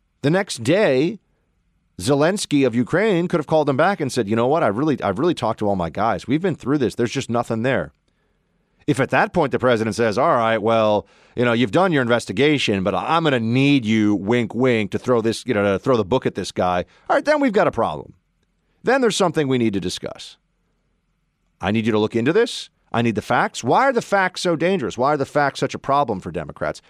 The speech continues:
That's all the president was talking about on that phone call. He wasn't tipping the scales of justice. He was just asking that justice be done.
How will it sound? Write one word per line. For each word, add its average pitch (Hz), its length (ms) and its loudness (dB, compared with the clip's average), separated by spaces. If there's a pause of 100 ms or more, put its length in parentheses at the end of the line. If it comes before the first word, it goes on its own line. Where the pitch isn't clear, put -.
That's - 160 0
all 247 140 4
the 233 60 2
president 110 360 0
was 95 100 -6
talking 90 260 -4
about 85 120 -4
on 78 60 -6
that 80 140 -8
phone 76 220 -10
call. 107 300 -2 (1600)
He 147 100 2
wasn't 180 560 0 (540)
tipping 147 320 0
the 113 80 0
scales 107 480 0
of 90 100 -6
justice. 107 460 -2
He 131 80 0
was 117 100 0
just 143 240 -4
asking 139 400 -2
that 135 140 -2
justice 143 400 -2
be 147 180 0
done. 156 300 0